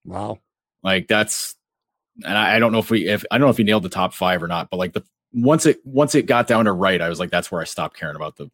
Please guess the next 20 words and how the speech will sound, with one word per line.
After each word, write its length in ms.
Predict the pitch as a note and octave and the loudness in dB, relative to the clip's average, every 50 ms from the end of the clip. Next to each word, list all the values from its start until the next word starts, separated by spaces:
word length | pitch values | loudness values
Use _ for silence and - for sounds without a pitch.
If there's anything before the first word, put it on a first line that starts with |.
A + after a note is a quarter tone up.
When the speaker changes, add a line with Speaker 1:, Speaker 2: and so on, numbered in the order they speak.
| _ - - | _ -14 -14
Speaker 2:
<laughs> 220 | - - - - - | -14 -12 -14 -16 -10
'cause 160 | - A2+ F#2 | -8 -6 -4
I 60 | G2+ G#2 | -4 -2
was 80 | F2 | -2
like, 80 | A2 F2+ | -2 -2
"If 100 | F#2 - | -2 -2
you're 80 | G#2+ | -2
saying 220 | G#2 - F3 G3 F#3+ | 0 2 4 4 4
he's 80 | C#3+ G2+ | 4 4
not 220 | B2 C3 C3+ - | 2 2 0 0
going 160 | A#2 G#2 F2+ | 0 -2 0
first, 260 | - - A#2+ F#2+ E2 - | 0 0 0 0 -2 -4
well, 80 | E2+ | -4
where 140 | E2 A2 A#2+ | -2 0 0
the 80 | B2+ F2+ | 0 0
hell 160 | F#2 G#2 G2+ | 0 -2 -2
is 100 | F2+ E2 | -4 -6
he 60 | E2+ | -8
going?" 280 | D#2+ D#2+ C#2+ - - - _ _ _ _ _ - - - _ _ _ _ | -10 -10 -12 -12 -14 -18 _ _ _ _ _ -20 -20 -20 _ _ _ _
Um, 480 | E2+ E2+ E2 E2 D#2+ D2+ D2+ D2 C#2 | -6 -4 -2 -2 -2 -2 -4 -8 -12